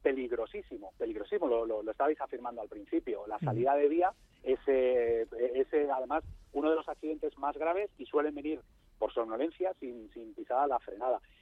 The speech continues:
Speaker 1: Entonces, y, de, y creo que también lo decías muy bien, Alipio, no es lo mismo una compresión más fuerte o una compresión menos fuerte del, del conductor, es decir, ni siquiera el estado de ánimo. El estado de ánimo, eh, el, la, la,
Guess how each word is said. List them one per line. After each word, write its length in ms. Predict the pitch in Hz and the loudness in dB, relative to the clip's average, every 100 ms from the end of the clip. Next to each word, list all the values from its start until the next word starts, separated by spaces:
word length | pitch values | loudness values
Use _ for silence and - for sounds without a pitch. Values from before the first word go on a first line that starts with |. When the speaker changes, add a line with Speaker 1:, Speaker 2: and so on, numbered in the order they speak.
| _ | _
Speaker 1:
Entonces, 280 | 127 147 - _ - | 4 4 2 _ -12
y, 120 | 135 | -2
de, 140 | 131 135 | 0 0
y 100 | 135 | 0
creo 220 | 160 202 | 2 2
que 60 | 208 | 2
también 240 | 175 190 | 0 0
lo 80 | 180 | -2
decías 280 | - 165 151 | -2 -6 -8
muy 120 | 139 | -10
bien, 220 | 139 123 | -10 -10
Alipio, 320 | 110 135 113 | -16 -12 -12
no 100 | 117 151 | -8 -8
es 100 | 160 | -6
lo 100 | 170 | -10
mismo 460 | 170 - 175 175 - | -10 -4 -2 -2 -2
una 400 | 139 139 139 135 | 2 4 6 4
compresión 360 | 131 131 - 135 | 0 -4 -4 -4
más 140 | - | -2
fuerte 300 | 180 190 180 | 0 0 2
o 60 | 160 | 0
una 180 | 143 135 | 0 -6
compresión 520 | 135 123 - 139 127 | -6 -6 -6 -6 -6
menos 260 | 123 117 - | -8 -8 2
fuerte 340 | 160 - 131 | 2 2 -2
del, 380 | 120 117 113 107 | -2 -4 -6 -6
del 320 | 110 107 110 | -6 -6 -6
conductor, 440 | 117 110 104 170 147 | -6 -6 2 4 4
es 100 | - | 4
decir, 160 | 165 - - | 2 0 -4
ni 140 | 262 | -2
siquiera 400 | - - 349 220 - - _ | 0 2 6 4 2 -10 _
el 120 | 143 131 | 0 0
estado 380 | - 156 208 | 2 2 6
de 120 | 180 165 | 4 2
ánimo. 320 | 208 - - _ _ _ | -2 -10 -16 _ _ _
El 80 | 107 | -8
estado 280 | 110 143 175 | 0 4 4
de 120 | 175 | 4
ánimo, 320 | 180 220 233 - | 0 0 -2 -2
eh, 300 | 123 120 165 143 - - | -8 -8 -6 -6 -6 -8
el, 220 | 131 127 127 127 | -4 -2 -2 -2
la, 380 | 131 131 131 | -2 0 0
la, 100 | 127 | -2